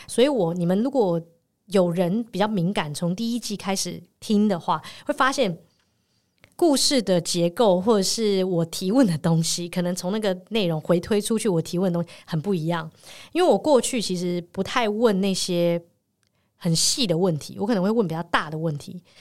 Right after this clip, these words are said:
因为那个是我们在做文字采访的时候，除非我写人物特写，我才会问非常细的东西。可是因为我通常做人物采访的时候，如果是文字报道，我可能会根据当时我自己的感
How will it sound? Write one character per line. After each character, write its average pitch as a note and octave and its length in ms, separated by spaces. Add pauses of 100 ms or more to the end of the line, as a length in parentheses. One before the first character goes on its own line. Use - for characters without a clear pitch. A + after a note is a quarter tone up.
(140)
因 C#4 80
为 D#4+ 80
那 E4+ 80
个 C4 80
是 C4 220
我 G3 120
们 E3 160
在 A3 140
做 G#3+ 160
文 F3 140
字 G#3+ 100
采 F3 180
访 D#3+ 140
的 D3 60
时 E3 120
候， E3+ 120
除 G3 160
非 A3+ 100
我 G#3+ 100
写 F#3 140
人 D#3+ 160
物 G3+ 100
特 G3+ 220
写， E3 280 (340)
我 F3 100
才 G3 120
会 A3+ 80
问 B3+ 220
非 A3 100
常 F3+ 140
细 F#3 240
的 D#3+ 80
东 D#3+ 160
西。 E3 240 (240)
可 A3+ 80
是 D4+ 80
因 F4+ 80
为 F#4 80
我 G#3+ 100
通 A3 140
常 G3+ 260 (120)
做 A#3 180
人 F3+ 180
物 A3+ 80
采 F3 160
访 E3+ 140
的 D3 80
时 F3+ 100
候， F3 80
如 G3 60
果 G#3 100
是 G#3+ 80
文 E3 200
字 - 100
报 E3+ 140
道， E3+ 120
我 F3+ 120
可 G#3+ 80
能 F3 100
会 G3+ 180 (280)
根 A#3+ 180
据 B3+ 180
当 A3 240
时 G3+ 200
我 D#3+ 100
自 D#3+ 100
己 G#3+ 80
的 E3 120
感 D3 200